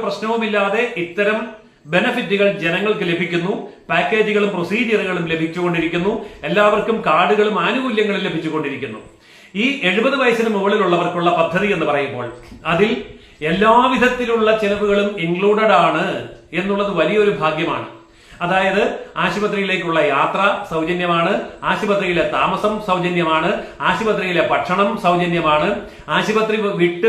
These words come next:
വീട്ടിൽ വന്നാൽ പതിനഞ്ച് ദിവസത്തേക്കുള്ള ചെലവുകൾ സൗജന്യമാണ്, മരുന്ന് സൗജന്യമാണ്, ഉപകരണങ്ങൾ സൗജന്യമാണ്, മുറിയുടെ വാടക സൗജന്യമാണ്.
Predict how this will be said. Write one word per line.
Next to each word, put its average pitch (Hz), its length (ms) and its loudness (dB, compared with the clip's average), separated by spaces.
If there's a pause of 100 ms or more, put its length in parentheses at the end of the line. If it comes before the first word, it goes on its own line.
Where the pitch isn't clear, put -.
വീട്ടിൽ 208 320 0
വന്നാൽ 196 260 2 (340)
പതിനഞ്ച് 202 480 0
ദിവസത്തേക്കുള്ള 208 600 0 (120)
ചെലവുകൾ 175 400 0 (180)
സൗജന്യമാണ്, 175 640 0 (480)
മരുന്ന് 202 480 2 (120)
സൗജന്യമാണ്, 185 680 2 (320)
ഉപകരണങ്ങൾ 226 600 2 (100)
സൗജന്യമാണ്, 175 680 2 (400)
മുറിയുടെ 202 500 2
വാടക 202 260 4 (120)
സൗജന്യമാണ്. 175 640 2